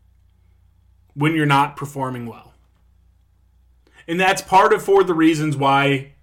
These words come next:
we're looked down upon. Lower enrollment, lower population state, not in a city center, all that type of stuff.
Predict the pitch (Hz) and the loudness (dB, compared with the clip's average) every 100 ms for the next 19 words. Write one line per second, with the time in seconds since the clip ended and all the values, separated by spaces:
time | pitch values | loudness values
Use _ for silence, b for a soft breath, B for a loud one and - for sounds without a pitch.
0 | _ - 139 135 135 135 117 110 95 - | _ -6 -2 -2 -2 -4 -8 -10 -18 -20
1 | - _ _ _ _ _ 120 151 196 196 | -20 _ _ _ _ _ -2 2 2 2
2 | 185 160 147 151 147 147 127 127 156 175 | 0 -2 0 -2 -4 -6 -8 -2 0 0
3 | 175 165 151 160 151 143 135 - 135 135 | 2 2 2 -2 -2 -2 -8 -6 -8 -6
4 | 131 139 143 135 - 139 127 - 123 113 | -8 -8 -6 -8 -6 -8 -8 -10 -12 -14
5 | 110 113 117 123 110 - - - _ | -16 -18 -20 -20 -20 -20 -20 -20 _